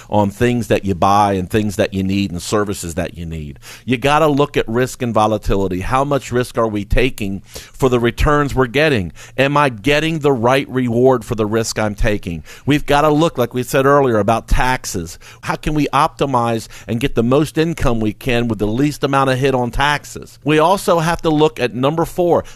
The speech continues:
the health care. Somehow, some way, we've gotta factor in to pay for our own health care down the road. I'm not talking about hospitalization. I'm not talking about outpatient.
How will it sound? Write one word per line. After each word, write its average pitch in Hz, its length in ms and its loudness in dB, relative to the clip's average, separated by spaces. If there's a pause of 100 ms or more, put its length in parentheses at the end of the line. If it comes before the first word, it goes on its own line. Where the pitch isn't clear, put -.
the 139 240 4
health 156 520 0
care. 107 540 0 (220)
Somehow, 190 720 2
some 170 380 0
way, 175 180 2
we've 156 220 0
gotta 156 240 2
factor 147 440 -2
in 143 220 -2 (240)
to 165 120 4
pay 151 260 0
for 151 260 2
our 151 240 2
own 160 220 2
health 175 340 0
care 113 240 -2
down 95 220 -2
the 90 80 -4
road. 90 180 -2
I'm 202 120 2
not 208 180 -2
talking 120 260 0
about 101 300 0
hospitalization. 104 1200 -2
I'm 196 80 0
not 180 160 0
talking 127 260 -2
about 104 280 -2
outpatient. 110 720 -2